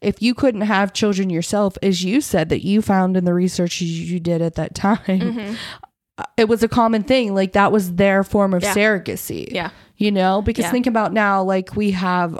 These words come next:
Speaker 1: all types of different things. We have I V F, we have, we still do, like,
Speaker 2: Surrogacy.
Speaker 1: surrogate. Yeah.
Speaker 2: Mm-hmm.
Speaker 1: Except it's, you know, now we can, you can use your own eggs and things.
Speaker 2: Yeah.
Speaker 1: But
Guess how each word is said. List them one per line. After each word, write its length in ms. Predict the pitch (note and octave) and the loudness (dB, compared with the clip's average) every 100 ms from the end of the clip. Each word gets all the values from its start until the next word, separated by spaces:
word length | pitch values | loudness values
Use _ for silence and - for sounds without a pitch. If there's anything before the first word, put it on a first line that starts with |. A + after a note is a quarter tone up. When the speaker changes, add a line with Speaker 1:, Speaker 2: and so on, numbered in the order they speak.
| - | 0
Speaker 1:
all 120 | A#3 | 0
types 320 | A#3 A3+ A3 | 0 -2 -2
of 80 | F3+ | -4
different 340 | F3+ F3+ C3 | -4 -4 -4
things. 240 | F3 D3+ E3 | -4 -4 -4
We 80 | F3 | -2
have 140 | F3 C#3+ | -2 -2
I 120 | E3 | -4
V 220 | B2+ F#3+ | -2 0
F, 280 | A#3+ A#3 A3+ _ _ - | 4 2 0 _ _ -6
we 200 | G#3 F#3+ | -2 0
have, 540 | F3 F3 E3+ E3 E3 - - - - _ _ | 0 0 0 0 -4 -10 -20 -20 -20 _ _
we 140 | - A3+ | -2 -2
still 380 | - - A#3 B3 | 0 0 2 2
do, 380 | G#3+ A3 G#3 G3 | 2 2 2 2
like, 160 | F#3+ G3 | 0 -2
Speaker 2:
Surrogacy. 60 | G3 | -2
Speaker 1:
surrogate. 640 | - G#3 G3+ G3+ G3 - | -2 0 2 0 0 -4
Yeah. 480 | G#3+ D#4 C#4+ F#3 G#3 | 0 2 2 0 -2
Speaker 2:
Mm-hmm. 220 | A3+ A3 A3+ - - | -6 -10 -12 -16 -8
Speaker 1:
Except 460 | A#3+ A#3+ - A3+ - | -6 -4 0 -2 2
it's, 420 | A3 G#3+ - - _ _ _ _ _ | -2 -2 -12 -14 _ _ _ _ _
you 280 | - A3+ A#3 | -12 0 2
know, 200 | F#3+ F3+ | 2 0
now 400 | F#3 G3 F#3+ G3+ | 2 0 2 2
we 160 | G3 G3 | 2 0
can, 380 | G#3+ F3+ F#3 - | 0 0 -2 0
you 140 | G#3 | 0
can 160 | G3 F#3 | 0 0
use 220 | G#3 F#3 | 2 2
your 180 | F#3 - | 0 0
own 180 | G3 F3+ | 0 0
eggs 400 | - F#3 A3 F3+ | 0 0 -2 -2
and 180 | F3+ E3 | -4 -2
things. 380 | E3 D3 D3+ G3 | -6 -6 -8 -4
Speaker 2:
Yeah. 140 | A3+ E3+ | -6 0
Speaker 1:
But 460 | F#3 E3+ E3+ - | 2 2 0 -6